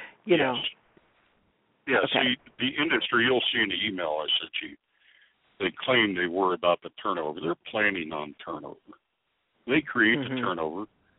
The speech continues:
Speaker 2: 'cause it
Speaker 1: Right.
Speaker 2: continually
Speaker 1: Oh, yeah.
Speaker 2: brings new people into the industry that are ignorant. They're not ignorant people, but they're ignorant of what they're getting into and therefore are highly exploited.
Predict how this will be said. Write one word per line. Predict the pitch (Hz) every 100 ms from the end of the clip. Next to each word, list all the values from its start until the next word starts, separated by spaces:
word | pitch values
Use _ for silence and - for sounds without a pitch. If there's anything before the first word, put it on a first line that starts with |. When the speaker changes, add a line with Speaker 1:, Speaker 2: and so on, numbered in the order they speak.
| _
Speaker 2:
'cause | 117 -
it | 147
Speaker 1:
Right. | 131 120 -
Speaker 2:
continually | - 165 160 151 131
Speaker 1:
Oh, |
yeah. | 131
Speaker 2:
brings | 131 135 -
new | 131 139
people | - 123 - 127 110
into | 113 131
the | 131 95
industry | 87 90 - 123 127 - - - _ -
that | 107
are | 113 -
ignorant. | 156 165 123 - - -
They're | 95
not | 92 -
ignorant | 127 160 143 _
people, | 233 226 - - _ _ _ -
but | 208
they're | 113 107 -
ignorant | 190 190 110 104 -
of | 101 -
what | 113 -
they're | 92
getting | 92 98 92
into | 110 113 - 95 98 _ - _ -
and | 90 95
therefore | 110 - 104 101 90
are | 80
highly | - - 139 139 135 120 -
exploited. | 104 - - - - 113 101 90 78